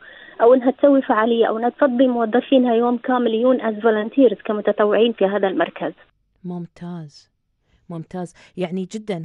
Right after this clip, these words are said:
Speaker 2: هذا الشيء حتى مشجع لكبار المواطنين ويبعث
Speaker 1: طبعا.
Speaker 2: الفرح والسرور إلهم أن
Speaker 1: طبعا.
Speaker 2: إلهم أشياء خاصة فيهم أو أن
Speaker 1: خاصة فيهم.
Speaker 2: امتيازات
Speaker 1: بالضبط.
Speaker 2: خاصة فيهم
Speaker 1: بالضبط.
Speaker 2: كذلك.
Speaker 1: أصلا دكتورة، من يوم ما صاحب السمو الشيخ محمد غير المسمى من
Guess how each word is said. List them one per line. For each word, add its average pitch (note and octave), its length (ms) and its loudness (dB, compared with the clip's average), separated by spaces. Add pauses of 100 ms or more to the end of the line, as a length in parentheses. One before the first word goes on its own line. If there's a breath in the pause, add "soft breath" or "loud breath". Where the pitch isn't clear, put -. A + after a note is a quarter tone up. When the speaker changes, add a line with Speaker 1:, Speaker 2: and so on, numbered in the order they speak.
Speaker 2:
هذا G#3 140 -4
الشيء G3+ 220 -8
حتى - 300 -10
مشجع F#3+ 600 -10
لكبار D3+ 420 -14
المواطنين D#3 680 -12 (240 soft breath)
ويبعث C#4 380 -6
Speaker 1:
طبعا. G3 280 0
Speaker 2:
الفرح G#3 420 -4
والسرور F#3+ 680 -6
إلهم E3 380 -8
أن E3+ 200 -10 (120)
Speaker 1:
طبعا. G#3 260 -2
Speaker 2:
إلهم B3 380 -6
أشياء A3+ 440 -8
خاصة A3+ 420 -10
فيهم G3+ 440 -8
أو E3 160 -12
أن - 20 -10
Speaker 1:
خاصة G#3+ 100 -4
فيهم. G3 100 -2
Speaker 2:
امتيازات F3 560 -8
Speaker 1:
بالضبط. D#4 140 -4
Speaker 2:
خاصة - 360 -10
فيهم D#3 160 -14
Speaker 1:
بالضبط. G#3 200 -4
Speaker 2:
كذلك. - 460 -16 (360 loud breath)
Speaker 1:
أصلا D#4+ 400 0
دكتورة، D#4 400 0
من B3+ 220 -2
يوم D4+ 300 4
ما G#3+ 300 -6
صاحب B3 240 -2
السمو A#3+ 240 -6
الشيخ A3 300 -6
محمد A3+ 480 -2
غير C#4 320 0
المسمى G#3+ 640 -14
من G3+ 60 -18